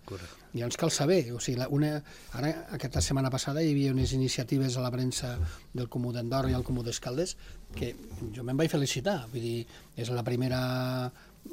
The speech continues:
Speaker 2: actuació conjunta de, de compartir serveis i compartir, però això s'hauria de generalitzar, o sigui, és, és evident que el, els comuns i el govern han d'intentar reduir la factura,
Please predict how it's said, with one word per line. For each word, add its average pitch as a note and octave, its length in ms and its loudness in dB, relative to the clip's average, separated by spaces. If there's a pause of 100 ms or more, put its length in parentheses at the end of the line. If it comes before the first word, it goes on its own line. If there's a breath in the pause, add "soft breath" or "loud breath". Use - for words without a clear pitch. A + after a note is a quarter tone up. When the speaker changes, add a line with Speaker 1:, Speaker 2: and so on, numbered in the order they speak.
(200)
Speaker 2:
actuació C3 560 0
conjunta C3 920 6
de, B2+ 160 2
de B2+ 120 0
compartir B2 400 2
serveis C#3 600 2
i - 20 0
compartir, B2+ 460 0 (400 loud breath)
però B2+ 100 -2
això - 160 -2
s'hauria F3 240 6
de C#3 80 4
generalitzar, A#2 720 0
o A#2 40 -2
sigui, B2 280 0
és, C3+ 100 -4
és C#3+ 240 2
evident C#3+ 400 4 (480 loud breath)
que D3+ 300 4
el, C#3+ 260 4
els B2+ 220 -2
comuns C#3 580 4
i B2 160 0
el A#2+ 80 0
govern B2+ 400 2 (380 loud breath)
han B2 260 2
d'intentar B2+ 460 0
reduir D3+ 280 6
la B2+ 120 2
factura, D3+ 480 2